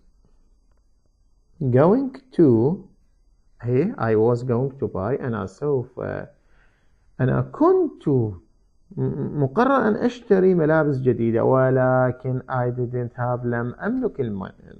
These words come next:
شوف الدلالة على الماضي. إذن هذا التمرين كله يشير إلى الماضي. شلون راح نميز بينه؟ يعني شوف التمرين اللي قبله ماكو شيء يدل على الماضي، بس هاي هنا يدل على الماضي.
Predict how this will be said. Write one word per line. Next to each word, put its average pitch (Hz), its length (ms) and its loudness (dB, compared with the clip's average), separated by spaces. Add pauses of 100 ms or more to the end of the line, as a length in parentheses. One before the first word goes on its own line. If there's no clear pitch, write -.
شوف - 240 -20 (140)
الدلالة 131 520 4
على 123 240 4
الماضي. 107 540 -4 (640)
إذن 131 160 4
هذا 277 280 4
التمرين 135 720 0 (300)
كله 196 280 6
يشير 175 720 2
إلى 156 200 2
الماضي. 113 560 -4 (1600)
شلون 165 220 4
راح 170 140 6
نميز 170 340 4
بينه؟ 170 220 0
يعني 123 360 2
شوف 143 240 -4
التمرين 139 400 0
اللي 156 120 -2
قبله 139 600 2
ماكو 180 260 -4
شيء 151 200 -2
يدل 127 260 2
على 113 260 0
الماضي، 101 440 -8
بس 127 140 -8
هاي 131 120 -2
هنا 151 180 -4
يدل 185 240 -4
على 180 160 -6
الماضي. 147 360 2